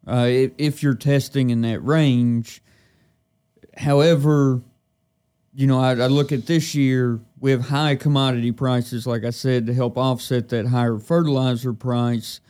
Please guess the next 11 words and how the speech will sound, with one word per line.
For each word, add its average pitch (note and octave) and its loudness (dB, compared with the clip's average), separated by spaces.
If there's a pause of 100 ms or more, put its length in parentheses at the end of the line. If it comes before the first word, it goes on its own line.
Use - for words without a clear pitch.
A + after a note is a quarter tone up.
(680)
and C#3 4
we B2 2
don't C3+ 2
know C3+ 2
what B2 2
next A#2+ 0
year A2 0
is G2+ -8
going A2+ 0
to G2+ -2
do. D#2+ -4